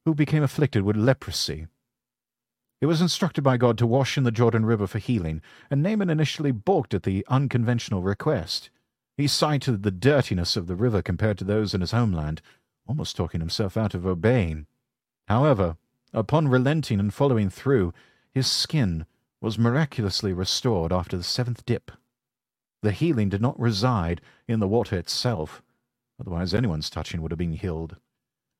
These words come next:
Rather, it was in Naaman's obedience that led to the healing. My friends, don't let reluctance to obey those divine callings prevent you from experiencing your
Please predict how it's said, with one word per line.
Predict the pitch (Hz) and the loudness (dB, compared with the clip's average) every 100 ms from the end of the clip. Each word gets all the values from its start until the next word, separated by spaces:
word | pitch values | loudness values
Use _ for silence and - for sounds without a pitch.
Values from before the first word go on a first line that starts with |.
| - | 2
Rather, | 123 127 117 | 4 6 4
it | 120 | 4
was | 120 113 - - | 2 2 -2 -4
in | 110 120 | 0 2
Naaman's | 123 143 127 - | 4 4 0 -2
obedience | 117 95 170 240 160 117 - - - - _ _ _ _ _ _ _ _ _ | -6 -4 -4 -4 -6 -10 -12 -6 -6 -8 _ _ _ _ _ _ _ _ _
that | 90 95 | -10 -2
led | 104 85 | -2 0
to | 87 | -6
the | - | -4
healing. | 107 85 95 - _ _ _ _ _ _ _ _ _ _ _ _ _ _ _ | -2 -4 -8 -20 _ _ _ _ _ _ _ _ _ _ _ _ _ _ _
My | 123 | -4
friends, | 117 131 107 | -2 0 0
don't | - 123 147 | 0 -2 -2
let | 101 - | -4 -4
reluctance | 90 90 85 95 - 73 - - - - _ _ - | -4 -4 -2 -4 -6 -12 -8 -6 -6 -8 _ _ -6
to | 107 | -2
obey | 92 80 110 95 | -2 0 2 2
those | 80 82 80 | 0 -4 -4
divine | 78 82 101 98 85 80 78 | -6 -2 0 2 0 -2 -4
callings | - 104 78 76 76 - - _ _ _ _ _ - | -2 0 0 -6 -8 -10 -12 _ _ _ _ _ 0
prevent | 113 127 113 | 4 4 2
you | - 80 | -2 -10
from | 73 95 82 | -8 -6 -6
experiencing | - - - 117 95 80 - 82 78 | -8 -8 -4 -2 0 -2 -4 -4 -4
your | 85 90 | -2 -4